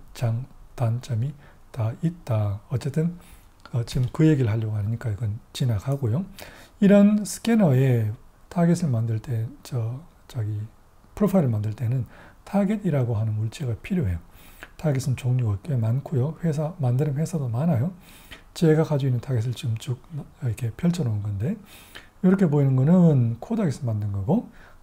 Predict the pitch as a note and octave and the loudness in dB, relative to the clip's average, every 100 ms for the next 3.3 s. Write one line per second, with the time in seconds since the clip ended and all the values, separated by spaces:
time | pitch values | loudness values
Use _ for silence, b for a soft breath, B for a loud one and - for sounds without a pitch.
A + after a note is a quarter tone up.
0 | - E3+ E3 F3 - - - C3 A2+ C3 | -4 0 0 -2 -8 -6 0 0 2 -2
1 | - C3+ D3 B2+ A2 B2 C#3 - - F3 | -2 -4 0 0 0 -2 -4 -6 0 2
2 | F#3 F3 - F#3 - D#3+ A#2+ G#2+ G2+ G2 | 2 -4 -6 -6 -4 -6 -4 -4 -4 -6
3 | D3 C3 D3 | -2 0 0